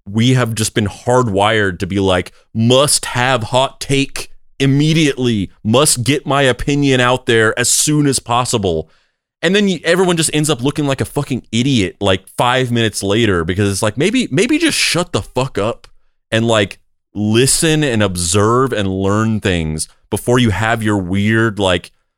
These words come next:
"I'm Judd Apatow and I'm gonna make this weird hypothetical scenario and be like, 'He could have killed him if he had, like, tripped and fallen and, like, million dollar babied his neck on a chair.'" Like,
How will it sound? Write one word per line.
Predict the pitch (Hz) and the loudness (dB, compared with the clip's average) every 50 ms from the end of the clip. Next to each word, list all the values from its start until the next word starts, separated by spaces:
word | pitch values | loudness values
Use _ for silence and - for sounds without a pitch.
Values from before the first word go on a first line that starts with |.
| _ _ _ _ - | _ _ _ _ -2
"I'm | 107 104 110 113 110 | 0 0 0 0 -2
Judd | 104 95 113 104 95 | 0 0 0 2 2
Apatow | 95 101 104 - 113 - - 104 95 90 90 87 85 82 80 80 - - - - _ _ _ _ | 2 2 2 0 -4 -6 -2 0 0 2 2 2 0 0 -2 -4 -8 -14 -20 -20 _ _ _ _
and | 107 101 101 | -2 0 0
I'm | 101 104 | 2 2
gonna | 107 107 104 | 2 0 2
make | 98 104 107 - - | 2 0 -2 0 -2
this | 117 98 - | -4 -4 -2
weird | 101 107 107 101 | 0 0 0 0
hypothetical | 95 104 101 - 107 - - 104 95 - - 98 | 0 -2 -2 -4 -4 -2 0 0 0 0 -2 -4
scenario | - - 104 92 92 92 98 98 95 90 | -2 -2 -2 0 2 2 2 2 2 2
and | 90 87 | 2 0
be | 82 92 95 | 0 -2 0
like, | 95 90 87 87 - - _ _ | 2 0 0 -2 -4 -10 _ _
'He | _ - 165 | _ -6 -6
could | 156 - - 175 131 | -4 0 0 0 0
have | 110 95 - - | 0 -2 -4 -6
killed | - - 160 156 175 208 220 226 196 156 | -4 -2 0 2 2 2 2 0 0 0
him | 131 110 98 90 82 78 76 76 - _ _ _ _ _ _ _ _ _ | 0 0 0 -2 -2 -4 -6 -10 -12 _ _ _ _ _ _ _ _ _
if | 135 123 - | -6 -4 0
he | 143 131 | 0 0
had, | 139 131 127 | 0 2 2
like, | 123 110 107 - | 0 0 0 -4
tripped | - - - - 151 165 190 196 - - - | -4 -4 -4 -2 0 0 0 0 -2 -4 -4
and | 139 117 101 92 | -2 -2 -2 -4
fallen | - - - - 151 151 156 165 165 156 143 131 117 | -8 -12 -6 -2 0 2 2 2 2 2 2 2 2
and, | 113 107 104 | 0 0 0
like, | 101 98 95 90 _ _ _ _ _ _ - | 0 0 -2 -4 _ _ _ _ _ _ -6
million | 107 107 123 143 156 156 147 143 139 | -2 0 0 2 2 2 2 2 2
dollar | 139 135 139 143 143 139 | 2 4 4 4 2 2
babied | 113 - 120 135 143 131 147 139 131 | 2 2 2 2 2 2 0 2 2
his | 123 117 107 | 2 0 0
neck | 110 104 110 123 143 143 - - | 0 0 0 0 -2 -2 -4 -4
on | 127 117 104 | -2 -2 -2
a | 101 | -2
chair.'" | - - - - 139 135 147 151 - | -2 -4 -4 0 0 2 2 0 0
Like, | 131 127 - - | -2 -6 -6 -6